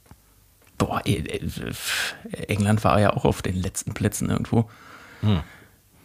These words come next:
Speaker 1: Da erinnere ich mich noch nicht mal mehr an, <laughs> an den, an den Song.
Speaker 2: <laughs>
Speaker 1: Naja, aber unser, unsere Lord of the Lost Jungs, äh, die, die sind ja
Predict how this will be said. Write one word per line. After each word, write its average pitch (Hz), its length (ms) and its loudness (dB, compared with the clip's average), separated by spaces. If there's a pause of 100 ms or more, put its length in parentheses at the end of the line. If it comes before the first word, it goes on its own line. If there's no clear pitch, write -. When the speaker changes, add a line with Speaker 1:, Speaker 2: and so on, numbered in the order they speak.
(840)
Speaker 1:
Da - 220 -2
erinnere 113 320 6
ich 107 80 2
mich 117 160 4
noch 110 140 4
nicht 127 240 6
mal 120 120 6
mehr 107 240 6
an, 113 120 8
<laughs> - 520 2
an 160 300 4
den, 214 140 6 (140)
an 151 160 8
den 143 140 4
Song. 139 340 4 (200)
Speaker 2:
<laughs> 139 100 6 (2750)
Speaker 1:
Naja, 170 220 10
aber 139 140 8
unser, 139 340 8
unsere 123 260 8
Lord 120 240 6
of - 120 2
the 123 100 4
Lost 123 320 6 (240)
Jungs, 110 420 4 (800)
äh, 110 300 4 (560)
die, - 100 -6
die - 160 -6
sind 127 200 4
ja 98 240 4